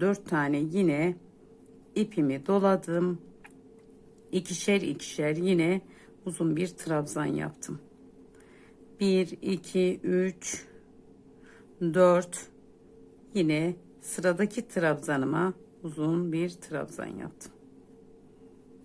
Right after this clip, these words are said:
Tekrar bir, iki, üç, dört.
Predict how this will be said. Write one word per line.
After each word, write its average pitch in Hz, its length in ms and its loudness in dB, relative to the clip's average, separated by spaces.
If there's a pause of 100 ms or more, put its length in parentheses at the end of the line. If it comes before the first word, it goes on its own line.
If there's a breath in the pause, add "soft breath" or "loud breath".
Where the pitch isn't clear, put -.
(2250)
Tekrar 190 640 0
bir, 170 300 0
iki, 175 600 -4
üç, 170 560 -6 (100)
dört. 160 500 0